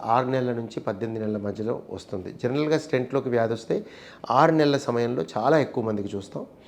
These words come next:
ఆ, అంటే అది కూడా నేను ఎవరికి చెప్తున్నా, వందలో ఒకళ్ళకి వస్తుంది అంటున్నాను. ఆ ఒక్కళ్ళు మీరు వెయ్యిలో లెక్క చూసుకోండి, వెయ్యిలో,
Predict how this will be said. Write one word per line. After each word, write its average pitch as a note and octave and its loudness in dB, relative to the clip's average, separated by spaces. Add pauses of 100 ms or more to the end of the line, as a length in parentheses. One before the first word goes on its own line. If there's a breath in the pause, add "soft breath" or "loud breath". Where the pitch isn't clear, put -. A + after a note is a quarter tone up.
(380 loud breath)
ఆ, A2 0
అంటే B2 6
అది B2+ 6
కూడా D#3 4
నేను C3+ 4
ఎవరికి B2+ 4
చెప్తున్నా, A#2 -4
వందలో B2 2
ఒకళ్ళకి C3+ 4 (220)
వస్తుంది A2 -2
అంటున్నాను. G#2+ -2
ఆ A#2 4
ఒక్కళ్ళు C#3+ 2 (480 loud breath)
మీరు C3 4
వెయ్యిలో B2+ 6 (300)
లెక్క A#2+ 0
చూసుకోండి, A2 0
వెయ్యిలో, A2+ 0